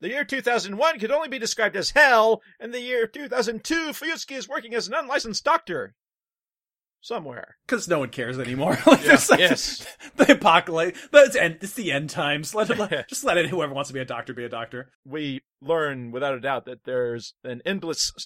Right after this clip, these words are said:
Speaker 1: endless summer has been going on.
Speaker 2: Mm-hmm. Yeah, just not ending, just still hot warm.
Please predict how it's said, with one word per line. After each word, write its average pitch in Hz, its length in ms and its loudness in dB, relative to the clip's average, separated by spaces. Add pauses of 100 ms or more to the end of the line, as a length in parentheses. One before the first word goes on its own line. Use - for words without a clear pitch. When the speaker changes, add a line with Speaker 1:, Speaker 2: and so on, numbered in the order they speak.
Speaker 1:
endless 180 340 -6
summer 143 380 -6
has 110 100 -10
been 110 200 -16
going 101 300 -12
on. 92 300 -18 (340)
Speaker 2:
Mm-hmm. 123 180 -14 (320)
Yeah, 110 140 -14
just - 220 -16
not 165 160 -2
ending, 120 540 -8
just - 220 -20 (100)
still 151 500 -10
hot 117 240 -10
warm. 113 280 -18